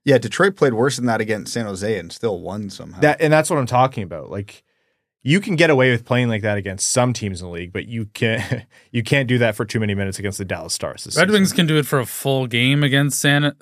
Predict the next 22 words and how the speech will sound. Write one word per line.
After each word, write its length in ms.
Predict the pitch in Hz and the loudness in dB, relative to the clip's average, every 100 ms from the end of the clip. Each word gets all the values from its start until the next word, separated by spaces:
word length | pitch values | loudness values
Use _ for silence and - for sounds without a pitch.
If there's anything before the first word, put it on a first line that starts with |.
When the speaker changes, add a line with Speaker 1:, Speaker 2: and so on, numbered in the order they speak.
| 135 | -8
Speaker 3:
San 240 | - 139 | 0 0
Jose, 340 | 135 117 123 143 | 2 2 2 2
but 180 | 131 110 | 2 -2
they 120 | 110 | -4
cannot 520 | - 127 117 117 107 | -4 -2 2 2 2
do 140 | 117 110 | 0 -2
it 100 | 110 | -2
for 180 | - 107 | -2 -4
a 40 | |
period 540 | - - 123 117 101 | -4 2 4 4 0
against 360 | 104 107 107 - | -4 -4 -6 -2
Dallas, 440 | 110 101 101 - | -2 -2 -6 -8
as 540 | 110 107 104 - - - _ _ - | -8 -8 -8 -10 -12 -16 _ _ -8
we 160 | 110 107 | -6 -4
witnessed 520 | 120 110 110 104 - | -2 0 -2 -6 -4
yesterday. 460 | 120 - 92 92 - _ - | -4 -4 -12 -16 -18 _ -2
Speaker 2:
It 280 | 120 127 131 | 2 2 2
was, 800 | 110 107 107 107 104 - - - _ _ _ _ _ _ 113 | 4 4 4 2 2 0 -2 -8 _ _ _ _ _ _ -4
Detroit 400 | 120 - 143 156 | -4 2 2 2
was 140 | 143 | 0
playing, 460 | - 123 107 98 90 | 2 2 4 0 -4
like, 160 | 98 | -10